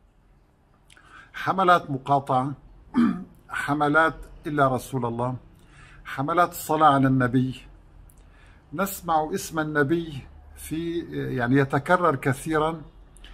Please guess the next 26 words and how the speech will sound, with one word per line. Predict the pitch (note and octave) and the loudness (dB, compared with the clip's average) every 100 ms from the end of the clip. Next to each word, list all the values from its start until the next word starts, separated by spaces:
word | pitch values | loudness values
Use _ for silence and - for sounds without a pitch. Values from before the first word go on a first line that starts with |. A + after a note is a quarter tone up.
| - - - | -20 -16 -6
ودائما، | C3 B2+ G3 G#3+ F#3+ F3+ F#3+ F#3+ - | -4 2 4 4 2 -4 -4 -8 -14
صلى | - D#3 F3 D#3+ | -10 -6 -2 -2
الله | C#3+ D3+ C3 B2+ | 0 2 2 0
عليه | C3+ A#2+ | 0 0
وسلم، | A#2 A2 B2 A2+ A#2 A#2 - | -2 -6 -6 -6 -6 -10 -14
صلى | - - D3+ C3 | -12 -8 -6 -4
الله | B2 B2 G#2+ | -2 -2 -4
عليه | A2+ | -6
وسلم. | A#2 A2+ A#2+ A#2 G#2+ - _ - - - - - _ | -6 -6 -8 -8 -10 -16 _ -20 -20 -20 -20 -20 _
طيب | - C#3 | -12 -8
يا | F#3 F#3 | -6 -6
أخي، | C3+ D3+ | -6 -4
هذا | D3 F3+ G3+ D3+ C#3+ | -2 2 0 2 0
ليس | F3+ F#3 - | 0 -2 -4
أسلوب | C3 B2 - C3+ D#3 E3 E3+ C#3+ C3 - - | -6 -8 -8 -6 -4 0 -2 -2 -12 -14 -12
لإبعاد | B2+ D3 B2+ G#2 C3 D3 A#2+ | -10 -8 -6 -2 2 2 0
المسلمين | A#2+ B2 - - C3 B2 C#3 D3 - - - _ - | -4 -4 -8 -6 -2 2 2 0 -4 -20 -20 _ -6
أو | D3+ C#3 | -4 -2
لنزع | C3+ D#3+ F3+ C3+ B2 F#2+ - | 0 2 0 2 0 -2 -10
حب | - - F3 C#3 A2 | -12 -2 -2 -2 -8
هذا | A#2+ D#3 C3 | 0 0 2
النبي | C3 B2+ A#2 D3 | 0 0 0 0
من | C3 A#2 | 2 0
قلوب | - A#2 B2 | -4 -4 -4
المسلمين، | A#2 A2+ A2 - G#2 A2 G#2+ | -4 -10 -14 -14 -12 -10 -10
لأنه | E3 E3+ D#3 B2+ C3+ | -8 -4 2 2 2